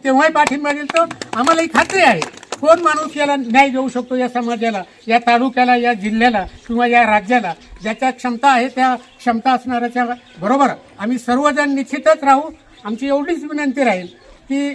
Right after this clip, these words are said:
आम्ही, म्हणजे स्टार्टला आम्ही थोडे द्विधावस्थेत होतो की साहेब काय निर्णय घेतात,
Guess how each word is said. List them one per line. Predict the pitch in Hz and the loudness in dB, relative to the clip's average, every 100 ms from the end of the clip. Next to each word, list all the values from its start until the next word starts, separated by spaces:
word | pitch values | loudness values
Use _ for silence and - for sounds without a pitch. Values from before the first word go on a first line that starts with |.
| - | -6
आम्ही, | 220 277 | -4 -2
म्हणजे | 254 254 277 277 - | 0 2 2 0 -14
स्टार्टला | - - 233 240 285 | -14 -4 -2 2 4
आम्ही | 277 285 | 4 2
थोडे | 240 285 269 | 0 0 0
द्विधावस्थेत | 269 277 320 320 320 277 | 0 2 4 2 -2 -6
होतो | 208 170 147 - - - | -6 -10 -16 -18 -20 -10
की | 320 | -8
साहेब | 320 294 330 330 | -2 2 2 2
काय | 302 311 | 0 2
निर्णय | 294 269 262 | 0 0 0
घेतात, | 226 180 160 | 0 -2 -6